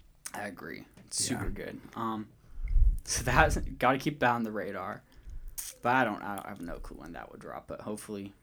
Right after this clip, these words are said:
Speaker 1: I don't know. Twenty twenty-one could either end with the strongest run of drops,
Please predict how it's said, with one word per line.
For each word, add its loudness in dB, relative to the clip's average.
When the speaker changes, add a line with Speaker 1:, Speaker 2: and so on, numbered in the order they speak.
Speaker 1:
I 8
don't 8
know. 10
Twenty 2
twenty-one 2
could 0
either 4
end 4
with -2
the 0
strongest 0
run 2
of -6
drops, -4